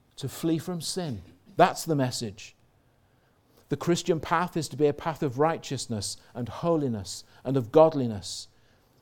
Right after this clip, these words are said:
And you must pursue those things, things that are pure. Pursue those things with all your heart and soul and mind and strength.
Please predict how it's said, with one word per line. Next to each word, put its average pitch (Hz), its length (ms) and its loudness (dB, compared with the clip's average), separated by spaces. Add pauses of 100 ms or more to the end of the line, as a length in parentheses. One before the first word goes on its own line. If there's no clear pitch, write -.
(120)
And 156 200 2
you 170 140 4
must 165 260 0
pursue 175 640 0 (100)
those 165 540 2
things, 104 500 -4 (280)
things 185 340 4
that 160 120 2
are 156 120 8
pure. 151 680 0 (600)
Pursue 196 500 0
those 180 440 8
things 123 320 0
with 120 140 -4
all 143 160 4
your 120 140 2
heart 156 440 -2
and 120 120 -6
soul 160 500 4
and 120 140 -2
mind 151 360 0
and 123 100 -4
strength. - 680 -6